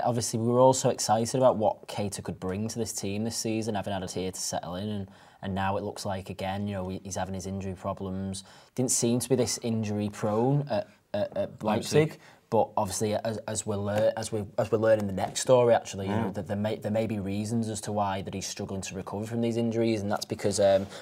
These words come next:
Speaker 1: well, yeah, that's because, um, the Guinea Football Federation has placed a life ban on former Guinea coach Paul Pot-, um, basically two of the coaches, um, uh,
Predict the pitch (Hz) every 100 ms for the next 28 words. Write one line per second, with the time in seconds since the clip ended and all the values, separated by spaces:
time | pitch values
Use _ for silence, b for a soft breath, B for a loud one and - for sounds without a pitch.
0 | - 208 190 190 147 - - 165 147 156
1 | - 143 147 147 B B 135 135 135 151
2 | 156 151 151 156 147 151 135 127 117 -
3 | 113 113 - 120 113 113 113 117 117 127
4 | 120 110 - 104 104 - - - 135 123
5 | - 117 110 - B B - - 117 107
6 | - 117 - 117 110 107 123 120 120 123
7 | 107 - - - 135 131 135 139 123 113
8 | 113 104 - 117 117 - 127 117 - B
9 | B 107 107 107 107 104 -